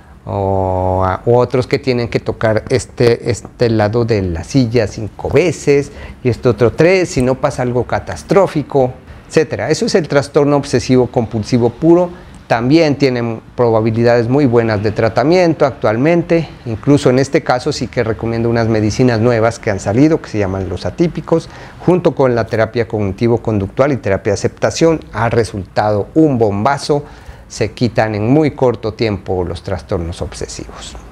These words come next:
También hay otro que quiero resaltar acá como sexto, es, eh, estrés agudo. Hay trastorno por estrés agudo. El estrés es como la emoción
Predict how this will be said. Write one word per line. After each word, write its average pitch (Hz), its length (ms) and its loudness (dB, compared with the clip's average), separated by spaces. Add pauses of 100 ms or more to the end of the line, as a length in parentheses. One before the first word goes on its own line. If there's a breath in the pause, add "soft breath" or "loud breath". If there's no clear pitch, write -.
(220)
También 170 320 0
hay 226 120 4
otro 190 220 2
que 160 160 -2
quiero 147 220 2
resaltar 143 540 -2
acá 147 500 -2
como 117 560 2
sexto, 139 680 2
es, 135 400 2
eh, 135 560 4
estrés 135 400 0
agudo. 139 560 0
Hay 156 240 0
trastorno 180 800 2
por 123 180 2
estrés 127 380 0
agudo. 117 500 0 (220 soft breath)
El 127 120 4
estrés 170 400 2
es 202 200 4
como 180 340 2
la 131 240 4
emoción 147 720 0